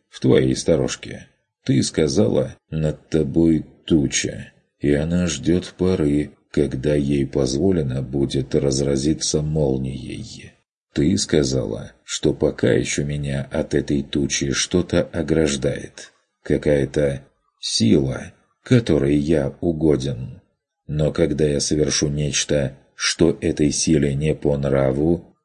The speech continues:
я лишусь её покровительства. Ты сказала, неизвестно, что тогда может случиться". "Я говорила не в прямом смысле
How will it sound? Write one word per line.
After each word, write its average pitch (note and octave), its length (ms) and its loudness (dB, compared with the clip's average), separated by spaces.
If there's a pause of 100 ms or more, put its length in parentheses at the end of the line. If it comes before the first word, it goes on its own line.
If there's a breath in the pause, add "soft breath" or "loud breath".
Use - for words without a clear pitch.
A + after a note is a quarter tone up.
(140)
я C#2 320 2
лишусь D#2 840 -2
её C#2+ 520 2
покровительства. C#2 1160 -2 (360)
Ты D2+ 180 2
сказала, C#2 800 -2 (320)
неизвестно, E2+ 880 2
что - 260 -2
тогда C#2+ 420 0
может C2 380 -2
случиться". - 880 -4 (760)
"Я D2+ 260 0
говорила E2+ 580 0
не F2+ 260 -2
в F2 80 -6
прямом F#2 520 0
смысле E2 760 0